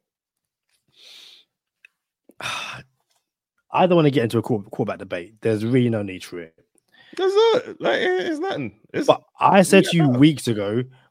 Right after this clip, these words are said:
Speaker 1: Tua has this. Like, I'm, I'm firmly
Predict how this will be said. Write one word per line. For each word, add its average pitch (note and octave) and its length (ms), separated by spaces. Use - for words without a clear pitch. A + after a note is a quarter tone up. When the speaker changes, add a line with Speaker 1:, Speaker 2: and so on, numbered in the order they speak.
Speaker 1:
Tua C3 260
has A2+ 180
this. - 360
Like, G#2 300
I'm, C#3+ 400
I'm C3+ 220
firmly E3+ 520